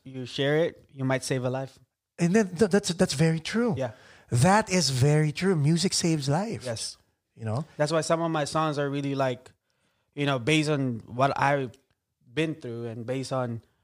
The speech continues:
Speaker 1: how I experience it, you know? So
Speaker 2: Let's ta-, let's talk about your song, Tadhana.
Speaker 1: Hmm.
Speaker 2: Let's talk about that. Uh, Tadhana in English is, um, can we check? Can, Jay, can you check the,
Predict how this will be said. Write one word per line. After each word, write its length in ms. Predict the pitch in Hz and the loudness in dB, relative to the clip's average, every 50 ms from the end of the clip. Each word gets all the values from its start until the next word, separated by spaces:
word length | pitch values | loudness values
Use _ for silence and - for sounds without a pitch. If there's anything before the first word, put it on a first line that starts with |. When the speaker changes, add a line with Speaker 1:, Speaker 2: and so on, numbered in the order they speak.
| _ _ _ _ _ | _ _ _ _ _
Speaker 1:
how 280 | _ - 135 139 139 135 | _ 2 2 4 4 4
I 200 | 131 127 123 120 | 2 2 0 -2
experience 760 | 113 110 - - - - 127 135 131 127 120 113 110 - - | -4 -6 -8 -10 -8 -10 -10 -8 -8 -8 -10 -10 -12 -14 -16
it, 220 | - 107 98 - - | -16 -16 -16 -16 -16
you 140 | - 117 120 | -18 -18 -12
know? 240 | 117 117 120 120 123 - _ _ _ _ _ | -6 -6 -6 -6 -6 -10 _ _ _ _ _
So 80 | - 120 | -4 -2
Speaker 2:
Let's 160 | 120 113 110 | 0 0 0
ta-, 140 | 104 - - | 0 0 2
let's 200 | 254 233 - - | 2 2 0 2
talk 220 | - 254 254 - | 2 2 2 2
about 260 | - 196 214 196 185 170 | 2 4 4 4 6 4
your 140 | 151 156 | 2 0
song, 760 | 143 - - - 147 139 131 131 131 127 127 123 120 120 117 - _ | 2 0 0 2 4 4 4 4 2 2 0 0 0 -2 -4 -2 _
Tadhana. 680 | - 117 117 110 90 87 107 107 90 87 87 87 - - _ _ _ _ _ _ _ _ _ _ _ _ _ _ _ _ _ _ _ _ _ _ 131 | 0 0 2 0 0 2 2 0 0 -2 -6 -8 -12 -16 _ _ _ _ _ _ _ _ _ _ _ _ _ _ _ _ _ _ _ _ _ _ -20
Speaker 1:
Hmm. 220 | 123 117 110 107 107 _ _ _ _ | -20 -20 -20 -20 -20 _ _ _ _
Speaker 2:
Let's 160 | 139 123 - | -2 -2 4
talk 240 | - 175 156 - - | 4 4 4 4 2
about 260 | 147 127 123 120 101 | 0 0 0 0 -2
that. 220 | 98 95 - - - - - - - - - - - - | -4 -6 -6 -8 -12 -14 -20 -20 -20 -20 -20 -20 -4 0
Uh, 300 | 135 135 135 131 127 127 | 2 4 4 4 2 2
Tadhana 520 | - 156 156 151 147 180 196 202 208 196 | 2 2 4 6 6 6 6 4 4 4
in 100 | 190 180 | 2 4
English 640 | 160 175 175 170 165 170 170 170 156 - - - - - | 4 4 4 6 6 6 6 4 4 2 0 -2 -4 0
is, 760 | - 190 147 139 135 131 131 131 127 127 127 123 - - - - _ _ _ _ _ _ _ _ _ _ _ - | 2 4 4 6 6 6 4 4 4 2 2 0 -2 -2 -4 -8 _ _ _ _ _ _ _ _ _ _ _ 0
um, 460 | - 113 113 107 101 95 98 95 98 98 | 2 4 4 4 2 0 -2 -6 -6 -4
can 80 | - 123 | -2 -2
we 60 | 135 | 0
check? 180 | 139 - 226 - - _ _ _ _ _ _ _ _ | 0 0 -2 -4 -6 _ _ _ _ _ _ _ _
Can, 580 | - 127 127 131 131 135 139 123 113 117 104 82 - - 113 | -2 0 0 0 0 -2 -4 -4 -4 -6 -8 -10 -12 -10 -2
Jay, 160 | 110 135 170 | 0 0 0
can 180 | 170 - 139 147 | 0 0 -2 0
you 280 | 151 139 139 135 143 - | 0 -2 -2 -4 -6 -4
check 260 | - - - 147 135 - | -2 0 0 0 0 -2
the, 420 | 123 110 113 120 120 110 107 104 | 0 0 2 2 4 2 0 -2